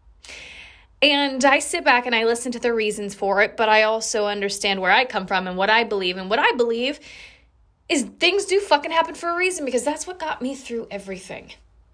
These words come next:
Okay? You wanna know why? Everyone has their out. Everyone has their vices. Everybody has something that's helped them along the way. And this is just mine. And I know also a lot of people that also swear by the saying. So, you know, it's,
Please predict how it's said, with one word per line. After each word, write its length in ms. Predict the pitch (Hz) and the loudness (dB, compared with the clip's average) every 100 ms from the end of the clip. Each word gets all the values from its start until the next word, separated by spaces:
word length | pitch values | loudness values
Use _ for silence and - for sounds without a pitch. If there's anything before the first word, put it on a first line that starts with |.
| _ _ _ - | _ _ _ -2
Okay? 380 | 226 226 226 - - | 2 2 2 -6 -10
You 140 | 226 | -6
wanna 180 | 294 339 | -4 -2
know 140 | 339 320 | 0 0
why? 500 | 247 254 285 311 311 _ _ _ _ _ - | -2 -4 -6 -8 -12 _ _ _ _ _ -2
Everyone 400 | 339 392 381 302 | 0 2 0 -2
has 260 | 269 285 | 0 0
their 120 | 240 | 2
out. 300 | 226 208 196 | 2 2 2
Everyone 360 | 214 247 294 294 | 0 0 -2 -2
has 180 | 269 247 | -2 0
their 100 | 240 | 0
vices. 480 | 196 208 220 214 196 | 2 2 2 -2 0
Everybody 400 | 202 254 302 277 | 0 2 0 -2
has 400 | 226 262 240 - - - - | -2 0 0 -4 -12 -16 -6
something 400 | - 285 285 277 | 2 2 2 2
that's 160 | 254 - | 0 2
helped 440 | 254 254 - - | 2 2 -2 0
them 180 | 214 208 | 2 2
along 280 | 202 196 185 | 2 0 0
the 100 | 185 | 0
way. 420 | 185 165 - - | 2 0 -4 -6
And 140 | 226 233 | 0 2
this 160 | 339 | 2
is 120 | 381 | 2
just 160 | 381 359 | 2 0
mine. 380 | 339 494 - - - _ - - | -2 -2 -6 -12 -20 _ -10 2
And 320 | 285 302 285 - - - | 4 4 0 -8 -6 0
I 140 | 339 | 0
know 140 | 359 359 | 0 -4
also 460 | - 302 381 339 | 2 2 2 0
a 20 | |
lot 160 | 277 254 | 0 -2
of 60 | 262 | -4
people 220 | 262 247 | -6 -4
that 140 | 247 | -2
also 200 | 240 240 | -2 -4
swear 240 | 233 202 185 | -4 -4 -4
by 140 | 180 | -6
the 100 | - | -8
saying. 340 | - - - | -8 -10 -10
So, 180 | - 311 | -4 0
you 120 | 311 | 2
know, 120 | 320 320 | 4 2
it's, 340 | 320 - - | 0 -4 -14